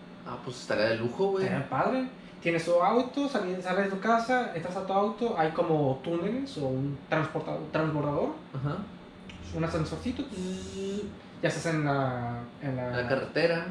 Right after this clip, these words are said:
Speaker 1: en la avenida.
Speaker 2: en la avenida subterránea y vámonos.
Speaker 1: Ese güey está bien adelantado. Ese vato, fíjate, Walt Disney tenía si-, ideas similares a esas, güey.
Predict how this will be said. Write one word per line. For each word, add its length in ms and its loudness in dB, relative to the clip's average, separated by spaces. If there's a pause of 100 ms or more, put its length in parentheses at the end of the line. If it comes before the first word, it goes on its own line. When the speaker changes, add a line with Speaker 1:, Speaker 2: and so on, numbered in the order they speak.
(140)
Speaker 1:
en 180 -4
la 60 -6
avenida. 500 -2
Speaker 2:
en 80 -4
la 40 0
avenida 340 2
subterránea 640 0
y 160 -4 (400)
vámonos. 1700 -14
Speaker 1:
Ese 160 0
güey 160 2
está 120 -2
bien 160 0
adelantado. 560 -4
Ese 140 4
vato, 220 6
fíjate, 420 4 (600)
Walt 260 4
Disney 480 -4
tenía 440 2
si-, 200 -6
ideas 240 4
similares 600 2
a 100 6
esas, 420 2
güey. 180 -2